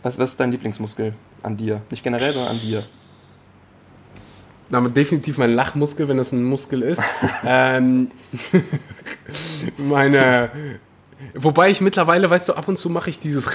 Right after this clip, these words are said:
Speaker 2: beim Lachen, weil meine Freundin das immer macht und irgendwie finde ich's süß und deswegen hab ich's irgendwie, äh, in mein Lachen
Speaker 1: Ah, ja.
Speaker 2: mitgenommen. Aber, äh,
Speaker 1: Ja, das,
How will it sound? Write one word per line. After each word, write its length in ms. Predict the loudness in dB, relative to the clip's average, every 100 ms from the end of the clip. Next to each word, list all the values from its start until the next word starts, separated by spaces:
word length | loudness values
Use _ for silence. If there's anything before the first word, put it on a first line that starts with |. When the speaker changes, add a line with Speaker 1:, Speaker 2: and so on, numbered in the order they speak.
| -2 -4 -2
Speaker 2:
beim 220 | 0 2
Lachen, 340 | 0 0 -2 -2 -14 -10
weil 400 | -2 -2 2 2
meine 200 | 4 2 0
Freundin 440 | 0 2 4 4
das 160 | 2 0
immer 140 | 0
macht 220 | 0 0
und 120 | -4
irgendwie 240 | -2 -4 -6
finde 220 | -4 -4
ich's 120 | -4
süß 240 | -6 -6 -6
und 80 | -8
deswegen 320 | -8 -8 -4
hab 100 | -4
ich's 120 | -6
irgendwie, 500 | -12 -10 -8 -6 -6
äh, 180 | -6 -8 -6
in 380 | -4 -4 -6 -4
mein 240 | -2 0
Lachen 240 | -2 -2 -4
Speaker 1:
Ah, 220 | -2 2
ja. 220 | 4 4
Speaker 2:
mitgenommen. 460 | 2 -2 0 0 0
Aber, 280 | 2 2 2
äh, 20 | 0
Speaker 1:
Ja, 100 |
das, 60 | 0